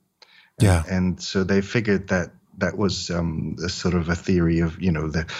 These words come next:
Speaker 2: the friendship between man and, and dogs.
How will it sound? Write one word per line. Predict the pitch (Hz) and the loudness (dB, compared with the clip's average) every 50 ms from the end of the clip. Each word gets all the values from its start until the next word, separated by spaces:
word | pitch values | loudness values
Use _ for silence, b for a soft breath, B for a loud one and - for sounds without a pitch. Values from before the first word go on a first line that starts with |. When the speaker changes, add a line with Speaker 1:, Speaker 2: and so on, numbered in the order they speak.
| B B B | B B B
Speaker 2:
the | - - | -6 -4
friendship | - - 113 95 92 87 - - 82 - | 0 0 0 0 0 0 -2 -2 -4 -4
between | 85 98 - - 98 90 85 85 | -6 -8 -4 0 0 2 2 2
man | 87 85 87 85 82 82 82 | 2 2 2 0 0 -2 -4
and, | 82 82 82 80 78 78 - _ - | -4 -4 -4 -6 -6 -10 -18 _ -8
and | - 87 82 80 | -6 -2 -2 -2
dogs. | 73 92 87 80 82 85 82 - - - - - | 0 2 2 2 2 -2 -6 -8 -10 -10 -10 -12